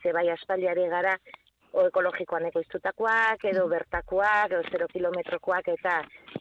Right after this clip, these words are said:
Speaker 1: ekartzen. Eta orduan, bueno, suertatu zen Herrigorako aukera hau, eta ikusten genuen, ba, bueno, borobiltzen zuela nolabait, e, gainera gure ikasletakoa unitz,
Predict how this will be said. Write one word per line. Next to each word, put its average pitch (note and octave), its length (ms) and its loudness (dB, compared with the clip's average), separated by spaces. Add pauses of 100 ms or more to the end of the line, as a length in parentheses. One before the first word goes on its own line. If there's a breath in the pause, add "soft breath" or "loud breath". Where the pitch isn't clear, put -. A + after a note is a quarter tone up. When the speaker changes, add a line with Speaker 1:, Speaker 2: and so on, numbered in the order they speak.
Speaker 1:
ekartzen. F3+ 640 0
Eta E3 260 0
orduan, E3+ 220 0
bueno, F3 200 -2
suertatu F3+ 500 -4
zen F#3 120 -4
Herrigorako F3 540 -2
aukera F3+ 380 0
hau, G#3 140 0
eta D3+ 420 0
ikusten D#3+ 400 -6
genuen, E3 220 -2
ba, D3+ 100 -2
bueno, D3+ 220 0
borobiltzen F3 540 -2
zuela F3+ 180 0
nolabait, F3 440 2 (680 loud breath)
e, E3 440 4
gainera E3 440 2
gure F3 200 2
ikasletakoa F3+ 600 -2
unitz, F#3 240 -2